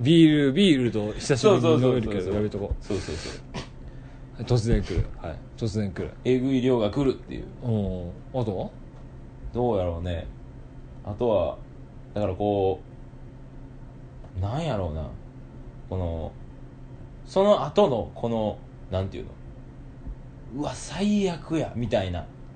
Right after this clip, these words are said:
Speaker 1: あ、後引か、後引くんや。
Speaker 2: そうそうそうそうそうそう。
Speaker 1: あの、よくある、こう、「ああ、あん時しんどかったな」じゃないんだ。
Speaker 2: そう。
Speaker 1: 現在進行形で、
Speaker 2: そうそうそう。「うわ、最悪や」みたいな。
Speaker 1: 許せないみたいな感じだよね。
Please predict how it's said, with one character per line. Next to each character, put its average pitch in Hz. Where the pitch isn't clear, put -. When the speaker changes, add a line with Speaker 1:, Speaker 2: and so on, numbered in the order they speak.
Speaker 1:
あ、 104
後 147
引 -
か、 135
後 151
引 -
く -
ん 104
や。 76
Speaker 2:
そ 110
う -
そ 104
う 98
そ 98
う 90
そ 90
う 87
そ 82
う 76
そ -
う。 -
Speaker 1:
あ 104
の、 107
よ 135
く 143
あ 123
る、 107
こ 104
う、 139
「あ 135
あ、 147
あ 156
ん 156
時 -
し -
ん 185
ど 190
か 156
っ -
た 147
な」 139
じ 123
ゃ 113
な 107
い 110
ん 101
だ。 92
Speaker 2:
そ 147
う。 120
Speaker 1:
現 156
在 156
進 151
行 143
形 127
で、 131
Speaker 2:
そ 190
う -
そ 143
う 127
そ 123
う。 -
「う -
わ、 -
最 113
悪 104
や」 95
み 117
た -
い 123
な。 131
Speaker 1:
許 123
せ 113
な 101
い 85
み 87
た 87
い 76
な 73
感 87
じ 82
だ -
よ -
ね。 190